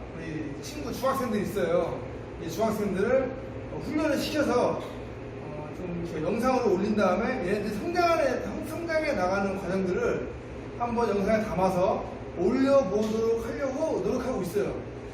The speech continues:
그러니까 얘네들이 잘할 수 있을지 없을지 모르겠지만 얘네들이 성장하는 모습들을 올려서, 어, 얘네들이 뭐 이렇게 뭐 전국대회든 생활체육이든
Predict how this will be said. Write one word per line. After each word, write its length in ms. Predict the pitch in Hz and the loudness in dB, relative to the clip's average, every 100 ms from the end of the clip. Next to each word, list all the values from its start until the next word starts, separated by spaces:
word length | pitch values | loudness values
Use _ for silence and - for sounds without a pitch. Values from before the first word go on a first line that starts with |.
| - | -8
그러니까 220 | 190 208 | 0 2
얘네들이 280 | 254 254 220 | 4 2 0
잘할 280 | 196 220 262 | 2 2 2
수 180 | 220 254 | 0 -4
있을지 500 | 233 214 - 269 254 | -2 -2 -2 -4 0
없을지 360 | 214 - - 214 | 2 2 -4 -2
모르겠지만 840 | 180 190 214 190 208 240 - - - - - - | 0 0 0 -2 0 0 0 -4 -8 -10 -10 -4
얘네들이 260 | 220 247 247 | 0 2 0
성장하는 440 | - 330 320 294 | 0 2 4 4
모습들을 680 | 220 208 214 240 311 339 - - - - | 2 0 0 0 2 0 -2 -8 -10 0
올려서, 460 | 202 262 233 196 262 269 - - - - - | 4 6 4 4 2 -2 -6 -10 -12 -12 -10
어, 60 | 151 | -4
얘네들이 560 | 175 196 196 202 196 | -2 0 2 4 2
뭐 280 | 180 160 160 | 0 0 0
이렇게 160 | 156 170 | 0 -2
뭐 300 | 170 165 160 - - - - - | -4 -2 -2 -6 -10 -10 -10 -6
전국대회든 760 | 208 220 202 240 220 208 208 | -2 0 0 2 4 4 2
생활체육이든 1160 | 214 269 285 254 254 233 226 233 233 233 220 | 0 2 2 2 -2 -2 -2 -2 -2 -2 -2